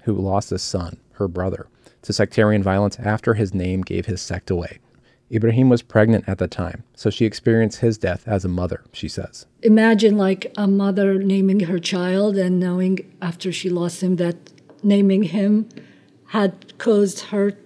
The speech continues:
Speaker 2: to lose him, and that never goes away.
Speaker 1: A few months after her brother's death in two thousand six, Ibrahim moved from Iraq to the United States.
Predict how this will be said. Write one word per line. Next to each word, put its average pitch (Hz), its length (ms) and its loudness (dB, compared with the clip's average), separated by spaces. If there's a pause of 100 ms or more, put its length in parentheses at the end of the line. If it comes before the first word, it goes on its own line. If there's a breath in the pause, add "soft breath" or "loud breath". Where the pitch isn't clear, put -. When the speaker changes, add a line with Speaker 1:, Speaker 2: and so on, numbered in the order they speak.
(340)
Speaker 2:
to - 140 -2
lose 185 280 2
him, 285 280 4 (760 loud breath)
and 214 180 4
that 226 240 2
never 180 280 0
goes 123 260 -6
away. - 320 -8 (480)
Speaker 1:
A 107 100 0
few 151 220 4
months 113 340 2
after 107 280 4
her 101 120 0
brother's 92 420 2
death 85 360 -2
in 95 100 -2
two - 160 -4
thousand 92 380 -4
six, - 420 -6 (100)
Ibrahim 113 460 2
moved 107 300 0
from 104 260 2
Iraq 90 400 0
to - 100 -6
the 92 80 0
United 85 300 -2
States. - 440 -8